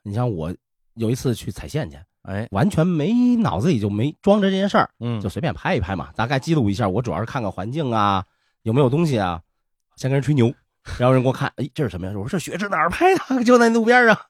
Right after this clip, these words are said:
Speaker 1: 我赶紧就去了，吹牛，这是吹牛吹出来的。
Speaker 2: 嗯。哦。
Speaker 1: 然后找个地方停车上厕所，我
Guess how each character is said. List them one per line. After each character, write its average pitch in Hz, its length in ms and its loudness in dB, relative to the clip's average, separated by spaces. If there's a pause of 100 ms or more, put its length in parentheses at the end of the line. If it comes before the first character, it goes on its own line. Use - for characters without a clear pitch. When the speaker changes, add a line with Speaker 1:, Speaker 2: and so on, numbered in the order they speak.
(200)
Speaker 1:
我 110 80 -8
赶 143 160 0
紧 120 100 2
就 123 40 2
去 139 140 0
了， 107 140 2
吹 - 140 -10
牛， 131 100 0
这 127 80 -2
是 117 60 0
吹 110 140 -6
牛 131 100 -2
吹 151 160 -4
出 123 80 -2
来 104 100 -2
的。 92 80 -4 (200)
Speaker 2:
嗯。 110 100 0
哦。 98 200 -2 (200)
Speaker 1:
然 139 160 4
后 135 260 6 (680)
找 107 120 -2
个 139 60 2
地 165 60 2
方 127 100 2
停 123 100 -4
车 165 100 0
上 151 160 -2
厕 120 100 0
所， 104 160 -6
我 107 200 0